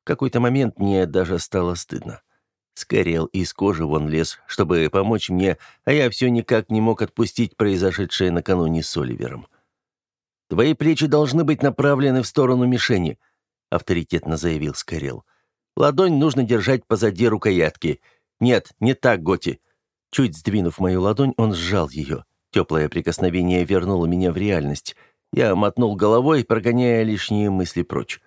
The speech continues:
«Прости», небрежно буркнул в ответ. «Я же сказал, позади», повторил Скэриэл и вновь сдвинул на рукояти мою ладонь,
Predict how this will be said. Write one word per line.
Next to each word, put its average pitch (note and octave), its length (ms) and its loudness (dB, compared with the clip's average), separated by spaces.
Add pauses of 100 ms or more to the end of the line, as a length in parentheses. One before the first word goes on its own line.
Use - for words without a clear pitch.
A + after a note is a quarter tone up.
(560)
«Прости», A#2 540 -2 (300)
небрежно F2 480 0
буркнул D#2+ 460 -4
в D2+ 40 0
ответ. D#2+ 380 -6 (640)
«Я D#3+ 200 4
же D3+ 140 0
сказал, F#2+ 580 -2
позади», C3+ 720 0 (260)
повторил A#2+ 460 0
Скэриэл A#2 560 2
и A2+ 160 0
вновь G#2+ 300 0
сдвинул F#2+ 480 -2
на F#2 160 2
рукояти F#2+ 520 0
мою F#2 280 0
ладонь, F#2+ 440 0